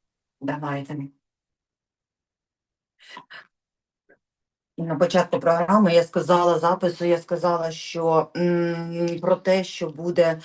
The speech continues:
ворог впаде в яму, яку готує нам. І, е, це буде страшна трагедія, зв'язана з ударом.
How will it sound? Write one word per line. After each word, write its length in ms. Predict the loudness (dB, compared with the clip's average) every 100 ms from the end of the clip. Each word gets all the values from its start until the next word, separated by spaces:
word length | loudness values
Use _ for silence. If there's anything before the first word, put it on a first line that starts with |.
| -16 -12 -2
ворог 540 | 4 6 6 2 -6
впаде 500 | -20 0 0 2 0
в 40 | 0
яму, 480 | -2 -2 -4 -6 -8
яку 400 | -8 -6 -6 -6
готує 640 | -2 -2 -2 -4 -4 -4 -4
нам. 460 | -2 0 -2 -6 -12 -20 -20 _ -6 4
І, 320 | 8 8 4 4
е, 240 | 4 4
це 220 | 2 2 2
буде 320 | 2 2 0
страшна 560 | 0 -2 -2 2 2
трагедія, 720 | 4 2 4 2 2 -2 -4 -6 -12 _ _ _ _ _ _ -20 _ _ _ _ _ _ _ _
зв'язана 540 | 0 4 4 4 2 0
з 100 | -2
ударом. 640 | 2 4 4 0 -4